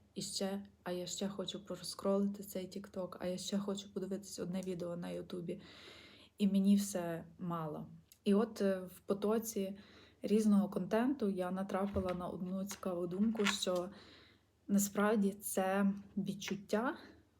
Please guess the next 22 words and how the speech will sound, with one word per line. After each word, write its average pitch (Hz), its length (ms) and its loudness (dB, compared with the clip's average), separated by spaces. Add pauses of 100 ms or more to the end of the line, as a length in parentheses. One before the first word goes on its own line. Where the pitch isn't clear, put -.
(180)
от 196 180 -2
спустошеності - 1040 -6 (340)
від 196 160 -4
споживання 165 600 -4
контенту, 196 560 0
до 196 120 2
речі, 180 300 0
не 180 120 -4
всі 196 260 -2
його 190 240 2
мають, 196 460 -2 (920)
але 202 180 8
воно 214 220 6
виникає 208 680 2 (140)
від 202 320 0 (2000)
якогось 196 600 0
такого 202 420 0
прихованого 185 880 -2
бажання 220 800 0
створювати 226 800 0
свій - 380 -2
контент - 680 -8